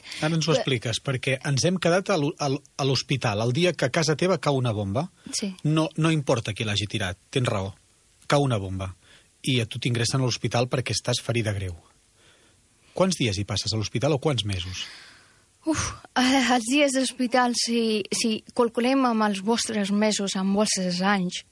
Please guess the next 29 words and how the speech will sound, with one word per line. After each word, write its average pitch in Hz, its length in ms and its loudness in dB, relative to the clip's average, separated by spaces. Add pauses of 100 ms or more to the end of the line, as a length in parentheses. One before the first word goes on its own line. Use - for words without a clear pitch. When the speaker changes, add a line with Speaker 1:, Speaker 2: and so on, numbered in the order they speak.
(120)
Speaker 2:
doncs 185 200 -2
dic 185 300 -4
dos 185 340 -2
anys. 190 440 -2 (560)
Però 196 320 -2 (180)
els 196 320 -2
nits 202 720 0
de 214 80 2
malalts 196 540 0 (140)
són 226 240 2
molt 208 260 2
llargs. 170 560 -4 (280)
Els 185 260 -2
nits 208 300 0
de 202 40 0
malalts 190 540 0
que 185 160 -4
viuen 196 500 0
sense 196 320 0
medicina, 185 680 0 (440)
sense 208 460 0 (140)
calmant, 196 480 2 (160)
és - 240 -4
més 208 320 2
llarg 185 340 -4 (420)
que - 140 -6
els 175 220 -2
nits 196 420 -2
normal. 175 540 -2